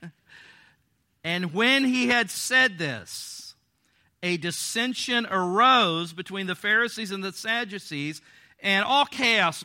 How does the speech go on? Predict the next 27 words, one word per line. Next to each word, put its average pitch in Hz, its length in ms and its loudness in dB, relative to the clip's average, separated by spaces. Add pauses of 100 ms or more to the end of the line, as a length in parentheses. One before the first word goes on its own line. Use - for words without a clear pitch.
(100)
broke 151 320 -4
out," 143 260 -2
because 180 220 -6
he 175 100 -4
mentioned 202 460 -4
about 175 240 2
the 180 100 -8
resurrection 160 680 -4
of 147 120 -6
the 143 60 -10
dead, 165 380 -4 (300)
and 151 580 -2
maybe 160 300 -2
that 151 180 0
was 147 140 -6
just 156 180 -8
kind 151 220 -4
of 139 80 -6
a 143 60 -6
little 147 220 -8
bit 143 200 -6
of 127 100 -6
a 123 60 -10
strategy 156 720 -2
there. 131 260 -4
Verse 185 300 -10
ten, 160 340 -8